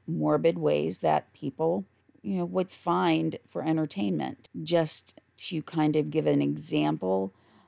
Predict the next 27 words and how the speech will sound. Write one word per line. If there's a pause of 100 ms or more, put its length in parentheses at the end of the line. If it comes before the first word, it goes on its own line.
(120)
of
how
many
people (400)
looked
at
crime, (220)
you
may
hear
in
some
of
these
older
cases, (380)
and
even
going
back
further
into
the
eighteenth
and
nineteenth
centuries,